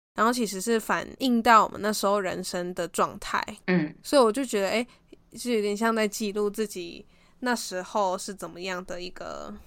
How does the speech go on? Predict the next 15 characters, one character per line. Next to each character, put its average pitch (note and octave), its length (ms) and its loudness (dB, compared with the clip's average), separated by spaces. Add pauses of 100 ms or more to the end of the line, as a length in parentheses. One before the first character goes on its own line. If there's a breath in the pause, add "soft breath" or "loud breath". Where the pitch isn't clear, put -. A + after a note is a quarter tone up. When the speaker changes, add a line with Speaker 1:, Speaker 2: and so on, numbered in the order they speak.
(320 soft breath)
Speaker 2:
状 F#3 340 0
况 E3 260 4 (100)
吗？ - 100 -8 (120)
Speaker 1:
成 G#3 280 -2
长 F#3 280 -2
历 G#3 180 -4
程 F#3 240 -10
的 F3+ 80 -12
那 F#3 220 -8
种 E3+ 100 -10 (300 loud breath)
日 G3+ 120 -4
记 F3+ 200 -10
的 - 40 -12
感 - 160 -12
觉。 G3 120 -20